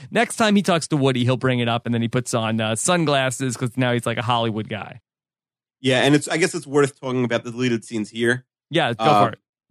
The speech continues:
Speaker 2: so, w-, uh, so the second one of two happens right now, and there's not so much. It's most of this scene, and then Elaine, like, really doesn't wanna go to the, um, ambulance, but Jerry tells her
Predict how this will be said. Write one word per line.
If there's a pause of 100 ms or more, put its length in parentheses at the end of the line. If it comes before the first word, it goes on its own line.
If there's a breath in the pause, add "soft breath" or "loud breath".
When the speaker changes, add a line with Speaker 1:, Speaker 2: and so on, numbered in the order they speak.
(240)
Speaker 2:
so,
w-,
uh,
so
the
second
one
of
two (160)
happens
right
now,
and
there's
not
so
much.
It's
most
of
this
scene, (340)
and
then
Elaine,
like,
really
doesn't
wanna
go (360)
to
the,
um, (360)
ambulance,
but
Jerry
tells
her